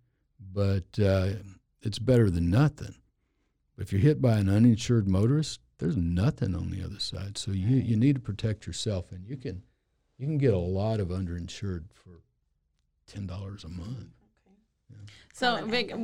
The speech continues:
Speaker 4: if you weren't a lawyer, what career path would you have, would it took?
Speaker 1: I don't know. <laughs> I've been interested in all sorts of things.
Speaker 4: Were you, um,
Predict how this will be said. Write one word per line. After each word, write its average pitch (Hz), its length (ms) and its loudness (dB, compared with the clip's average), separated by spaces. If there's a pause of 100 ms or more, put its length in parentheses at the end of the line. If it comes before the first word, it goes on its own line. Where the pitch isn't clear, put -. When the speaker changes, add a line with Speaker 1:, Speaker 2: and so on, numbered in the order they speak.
Speaker 4:
if 233 180 -4
you 294 140 4
weren't 226 380 0
a 226 100 -2
lawyer, 226 480 0
what 226 220 0
career 202 320 -2
path 180 320 -6
would 175 180 -8
you - 80 -8
have, - 240 -10
would 208 160 -12
it - 100 -14
took? - 360 -16 (1160)
Speaker 1:
I - 140 -8
don't - 240 -10
know. 78 300 -8 (120)
<laughs> - 140 -2
I've 165 720 6
been 117 180 6
interested 104 520 0
in 98 100 0
all 98 180 0
sorts 98 360 -2
of 98 80 -6
things. 95 400 -4 (180)
Speaker 4:
Were 208 80 -4
you, 214 440 0
um, 190 640 -4